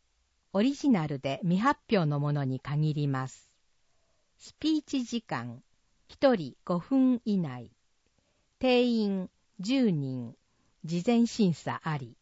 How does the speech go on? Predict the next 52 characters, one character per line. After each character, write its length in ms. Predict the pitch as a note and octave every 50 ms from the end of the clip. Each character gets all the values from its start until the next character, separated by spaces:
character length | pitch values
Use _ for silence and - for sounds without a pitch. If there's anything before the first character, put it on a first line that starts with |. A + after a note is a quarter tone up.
| _ _ _ _ _ _ _ _ _ _ _ _ _ _ _ _ _ _ -
申 80 | G3+ A3+ C4+ D4+ - - - -
込 280 | - C4 B3+ B3 A#3+
書 240 | A3+ - - A3+ G3+
配 360 | - - - F#3+ F#3 F#3 F#3
布。 340 | E3 - - - F3 D#3 - _ _ _ _ _ _ _ _ _ _ _ _ _ _ _ _ _ _ -
コ 100 | - A#3
ミ 120 | C4 D4+
ュ 20 | D#4
ニ 180 | D#4 C#4+ A#3
テ 180 | F#3 _ - F3
ィ 160 | D#3+ D3+ D3 C#3
文 260 | C#3+ F3+ G#3+ A3+ A#3
化 220 | A3 - A3+ G3+ -
課、 300 | _ - F3+ D#3+ - - _ _ _ _ _ _
市 220 | - - - - B3+
役 240 | C4+ D4 - - -
所 180 | - F3+ D3+
第 240 | D3 F#3 G3+ A3 A3+
二 160 | A#3 A#3 A#3
庁 260 | A3 - A3+ A3 G3+
舎 220 | D#3 - - D3+ B2
四 300 | C#3 C#3+ D3 D3+ D#3 D3+ - -
階。 320 | - D3+ C#3+ C3+ B2+ B2+ - _ _ _ _ _ _ _ _ _ _ _ _ _ _
市 400 | - - - - D4 C#4+ - - _
ホ 300 | - - A3 A3+ A#3+ B3
ー 20 | A#3+
ム 180 | A#3 A#3+ A3+
ペ 260 | - - A3+ G3 E3
ー 40 | C#3+
ジ 200 | B2 - C3+ B2+
で。 240 | - C#3 C3 A#2+ - _ _ _ _ _ _ _ _ _ _ _ _ _ _ _ _ _ _ _
そ 220 | - - - A3
の 200 | A3+ A3+ B3 B3+
他、 340 | - _ - E3+ C3 A#2+ - _ _ _ _ _ _ _ _ _ _ _ _ _
日 180 | - - - A#3+
に 160 | C4 D4+ D#4
ち 180 | - - D4+ C#4+
が 140 | C#4 C4+
変 260 | B3+ A3 B3 C4 C4+ C4
更 220 | - - C#4 C4+
に 140 | C4+ C4 B3+
な 160 | B3 B3 A#3+
る 120 | F#3+ E3+
場 180 | D3 D#3 D#3 D#3
合 120 | D#3 D#3 D3+
が 240 | D3+ D#3 D3+ D3 D3+
あ 60 | D#3
り 160 | D#3 D#3+ D#3
ま 140 | D#3 D#3 D#3+
す 160 | - - D#3
の 180 | C#3+ C3+ C3+ B2+
で、 220 | - C3 C3 -